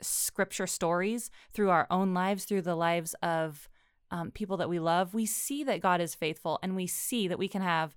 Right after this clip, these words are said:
complete and utter confidence with him. But I do want to make a side note here that I've seen just so many people wrapped up in this that they believe that anything that they think or wish or can imagine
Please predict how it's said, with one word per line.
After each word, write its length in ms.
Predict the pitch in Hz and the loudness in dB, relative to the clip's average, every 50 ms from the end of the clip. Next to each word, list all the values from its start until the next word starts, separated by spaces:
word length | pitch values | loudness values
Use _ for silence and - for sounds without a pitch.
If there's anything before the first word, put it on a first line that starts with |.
| - - - - - | -16 -20 -20 -14 -6
complete 680 | - 220 214 - - - 240 247 254 - - - - _ _ - | -2 -2 -2 -2 -4 -4 -2 -2 -2 -4 -8 -12 -14 _ _ -4
and 160 | 202 190 - - | -2 -2 0 2
utter 240 | 185 190 180 180 170 | 2 2 2 2 -2
confidence 680 | - - - - 165 165 165 - 160 160 147 147 - | -2 -6 -4 -4 -4 -2 -2 -4 -4 -4 -4 -6 -6
with 200 | - 104 - - | -8 -8 -8 -8
him. 240 | - - - - 175 - _ - | -10 -12 -10 -12 -12 -14 _ -2
But 100 | 240 262 | 0 2
I 80 | 269 269 | 2 2
do 200 | 220 269 311 339 | 0 0 -2 0
want 300 | 381 370 311 277 - - - - | 2 4 2 2 2 -2 -4 -4
to 340 | 254 233 226 220 214 208 196 - | 0 0 2 4 4 2 2 2
make 220 | - 226 262 - - | 2 2 2 2 0
a 40 | 277 | -2
side 400 | - - - 170 170 180 175 220 | 0 2 4 4 4 4 2 0
note 160 | 226 226 - - | -2 -2 -4 -6
here 360 | - 254 254 262 262 262 262 - _ _ _ _ _ _ - _ - | -6 -4 -2 -2 -2 -4 -6 -12 _ _ _ _ _ _ -20 _ -6
that 260 | 208 202 208 202 196 | 0 2 4 4 4
I've 160 | 202 196 190 - | 4 2 0 -2
seen 380 | - - - 294 294 285 269 - | -4 -4 0 0 2 2 0 0
just 280 | - - 226 - - - | -2 -4 -2 -2 0 2
so 120 | 269 262 | 2 4
many 220 | 277 285 269 254 | 4 4 4 2
people 340 | 240 - 240 226 - 214 185 | 2 0 -4 -2 0 0 0
wrapped 360 | 170 180 185 196 196 - - | 2 2 0 0 0 0 0
up 160 | 208 196 196 196 | 0 0 0 0
in 160 | 180 175 170 | 0 0 0
this 240 | 165 165 - - - | -2 -2 -4 -4 0
that 320 | 185 175 170 165 - - - - _ _ _ _ | 2 2 2 2 0 -2 -10 -20 _ _ _ _
they 100 | - 202 | -2 0
believe 380 | 202 190 226 220 220 202 196 170 | 0 2 2 2 4 2 2 4
that 180 | 190 180 160 - | 2 2 2 4
anything 460 | 190 208 220 220 220 - 214 202 202 | 2 2 2 2 2 2 2 2 2
that 160 | 190 185 - | 0 0 -2
they 300 | - 190 175 170 165 151 - - | -2 0 0 0 0 -2 -6 -10
think 320 | - - - 196 190 196 - | -12 -6 -4 -2 -2 -2 0
or 100 | 185 170 | 0 0
wish 320 | 160 170 175 175 170 - - | 0 0 0 0 -2 -2 -4
or 100 | - 170 | -4 -4
can 160 | - - 180 | -4 -4 -4
imagine 720 | 170 165 165 160 156 156 165 156 160 156 147 147 147 - | -2 -2 -2 -2 0 -2 -2 -2 -4 -6 -6 -6 -8 -10